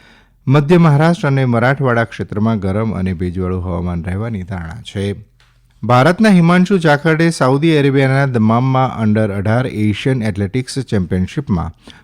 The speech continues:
પુરુષોની ભાલાફેંક સ્પર્ધામાં પ્રથમવાર સુવર્ણચંદ્રક જીતીને ઇતિહાસ રચ્યો છે. હિમાંશુએ સડસઠ પોઇન્ટ સત્તાવન મીટરના અંતર સુધી ભાલો ફેંકીને ટોચનું સ્થાન મેળવ્યું હતું.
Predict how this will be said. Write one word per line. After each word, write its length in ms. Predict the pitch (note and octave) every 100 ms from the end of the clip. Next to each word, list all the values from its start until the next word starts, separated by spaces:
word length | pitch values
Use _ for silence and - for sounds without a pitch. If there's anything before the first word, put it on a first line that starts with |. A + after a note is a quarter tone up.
| -
પુરુષોની 420 | D3+ E3 F3 E3+
ભાલાફેંક 560 | C3+ G#2+ G2 A#2+ C3+ D3+
સ્પર્ધામાં 560 | D3 - G#2+ G2+ G2+
પ્રથમવાર 480 | F2+ F2+ G2 G#2 C3
સુવર્ણચંદ્રક 680 | D3 G#2 F#2+ F#2+ F#2+ F2 F2
જીતીને 440 | E2 F#2+ C3+ B2+
ઇતિહાસ 380 | F#2 G2 G2 F2 E2+
રચ્યો 280 | D#2 -
છે. 240 | F2 G#2 F#2+ E2 _ _ - - -
હિમાંશુએ 560 | A2+ G#2+ G2+ A2 A2
સડસઠ 420 | A#2 G2+ F#2+ G#2 F2+
પોઇન્ટ 280 | F#2 F#2+
સત્તાવન 440 | - G2 A2+ C3 C#3+
મીટરના 380 | G#2+ G#2+ G#2 G2
અંતર 220 | E2+ F#2
સુધી 280 | - F#2 G#2+
ભાલો 340 | G2+ E2+ E2+
ફેંકીને 580 | - F2+ - D3 F#2 E2+ - _ -
ટોચનું 400 | D#3 - A2+ F#2+
સ્થાન 300 | - F2+ F2+
મેળવ્યું 320 | F2 E2 E2+
હતું. 360 | - G#2+ G2+